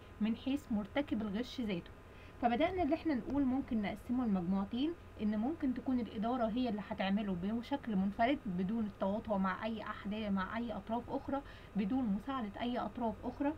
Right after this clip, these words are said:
وده بيكون من خلال اللي أنا مثلًا كإدارة أتلاعب في التقديرات المحاسبية اللي أنا بعتمد عليها في حساب الإهلاك، التقديرات المحاسبية اللي أنا بعتمد عليها وأنا بحسب القيمة العادلة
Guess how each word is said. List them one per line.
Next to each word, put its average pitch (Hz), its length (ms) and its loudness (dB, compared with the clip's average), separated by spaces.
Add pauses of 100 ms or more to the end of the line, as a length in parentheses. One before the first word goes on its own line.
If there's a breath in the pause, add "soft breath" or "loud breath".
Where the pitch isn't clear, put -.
(760)
وده 233 200 4
بيكون 277 340 4
من 226 160 2
خلال 226 380 -2 (280 loud breath)
اللي 226 180 2
أنا 254 100 2
مثلًا 240 380 0
كإدارة 220 540 2
أتلاعب 233 440 0 (100)
في 254 60 -4
التقديرات 214 560 0
المحاسبية 220 640 -2
اللي 202 140 0
أنا 226 100 2
بعتمد 202 420 2
عليها 208 340 0
في 196 100 -8
حساب 220 280 -2
الإهلاك، 208 440 -2 (320 loud breath)
التقديرات 214 540 -2
المحاسبية 240 640 0
اللي 226 120 -2
أنا 220 80 2
بعتمد 208 420 2
عليها 214 380 2
وأنا 202 140 4
بحسب 196 340 -2
القيمة 220 360 0
العادلة 214 380 0